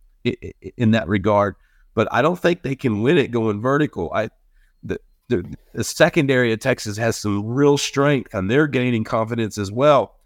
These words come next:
I think Daniels is better at distributing, Neal getting his carries, Hishaw getting his, and, and Daniels just protecting the ball. I think it's, you're gonna need all three are gonna need to be that running threat. It can,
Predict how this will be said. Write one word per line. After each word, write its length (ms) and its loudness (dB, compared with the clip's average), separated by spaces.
I 60 0
think 340 -2
Daniels 400 2
is 120 -6
better 320 0
at 200 -2
distributing, 720 -2
Neal 380 2
getting 320 0
his 260 -2
carries, 680 -2
Hishaw 560 0
getting 260 0
his, 440 0
and, 240 -6
and 120 -6
Daniels 360 0
just 180 -6
protecting 500 -2
the 80 -2
ball. 440 0
I 140 2
think 260 0
it's, 280 -8
you're 320 -2
gonna 240 4
need 420 2
all 280 4
three 380 -2
are 100 2
gonna 220 4
need 220 2
to 80 0
be 160 -2
that 200 2
running 300 0
threat. 240 -16
It 140 0
can, 140 -4